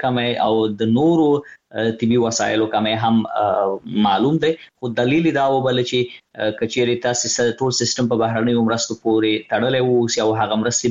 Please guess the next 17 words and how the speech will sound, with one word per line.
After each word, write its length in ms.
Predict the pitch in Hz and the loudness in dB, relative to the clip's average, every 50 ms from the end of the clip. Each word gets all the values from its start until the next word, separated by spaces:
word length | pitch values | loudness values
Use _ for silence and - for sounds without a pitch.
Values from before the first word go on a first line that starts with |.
| 120 | 0
بندې 300 | 151 160 147 123 - - - - | 2 0 0 0 -2 -2 -4 -6
شي، 120 | - - - - _ _ _ _ _ - | -6 -8 -12 -16 _ _ _ _ _ -4
نو 260 | 110 107 110 110 107 107 | -2 -2 0 0 0 0
تاسې 240 | 104 117 113 - - | 0 -2 -2 -2 0
څه 80 | - 151 123 | -2 0 0
ډول، 360 | 123 113 117 117 113 110 110 | 2 2 2 2 0 -2 -2
اه، 180 | - 104 104 101 | -4 -4 -4 -4
د 240 | 98 110 104 110 | -2 -2 -2 -2
دغه 220 | 107 107 107 104 107 | 0 0 0 -2 -2
حالت 180 | 104 113 110 | -2 -2 -2
سره 240 | - - 95 98 95 95 | -2 -2 -2 -2 0 0
مبارزه 420 | 95 98 98 98 98 95 101 - 90 | 0 0 0 0 0 -2 -4 -4 -2
کولی 300 | 92 95 87 82 - - | -2 -2 -2 -4 -6 -8
شئ؟ 80 | - - _ _ _ _ _ - 107 | -10 -10 _ _ _ _ _ -10 -4
ښاغلي 260 | 110 117 117 117 117 117 113 - | -2 0 2 2 0 0 -2 -2
عمري 800 | 104 113 113 113 113 113 110 110 113 113 110 110 110 117 120 120 120 117 117 | -2 0 0 2 2 2 2 2 2 0 0 0 0 0 0 2 0 0 0
دا 80 | 117 | 2